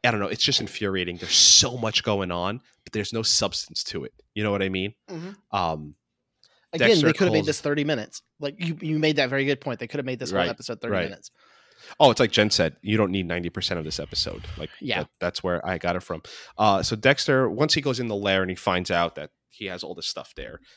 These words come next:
Speaker 1: you know, 'cause Yates has everything that points him in the direction of being the brain surgeon. He has, um, he has the his and her jars. He has how to actually cut a brain, but we know he's not the actual one. Uh, Dexter calls Vogel over,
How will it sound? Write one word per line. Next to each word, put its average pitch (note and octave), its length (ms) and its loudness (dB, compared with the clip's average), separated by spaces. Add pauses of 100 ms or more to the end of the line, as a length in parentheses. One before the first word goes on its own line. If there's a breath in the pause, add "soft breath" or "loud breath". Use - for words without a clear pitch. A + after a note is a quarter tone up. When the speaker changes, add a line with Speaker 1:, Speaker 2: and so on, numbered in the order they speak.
(140 soft breath)
Speaker 1:
you A2+ 80 -4
know, F#2+ 100 0
'cause G2+ 300 -6
Yates A#2+ 280 4
has G#2 400 4 (100)
everything C3 340 0
that G#2+ 180 -4
points G#2+ 240 -2
him G2+ 120 -6
in G2 40 -6
the F#2+ 80 -4
direction F2+ 460 -2
of F2 180 -12
being F2+ 160 -4
the F2 60 -8
brain F2 240 -2
surgeon. D#2+ 380 -6
He F#2 160 -8
has, E2+ 440 -8 (760 loud breath)
um, - 180 -20 (1000)
he A2 120 -14
has F#2+ 120 -10
the F#2+ 80 -10
his G#2 240 -4
and F2 100 -8
her A2+ 220 4
jars. G2+ 480 0
He F#2 80 -6
has F2 220 -6
how F#2 140 2
to F2 60 0
actually F2 380 -4
cut F#2+ 240 -4
a E2 60 -4
brain, G2 420 -2
but D2+ 160 -10 (120)
we F#2 140 -8
know G2 200 2
he's F2 180 -8
not F#2+ 360 2
the F2+ 120 -4
actual E2 340 -6
one. F2+ 300 -4 (420 loud breath)
Uh, F2 280 0 (360)
Dexter - 240 -2
calls F#2+ 320 -6
Vogel C3 380 4
over, A2+ 500 2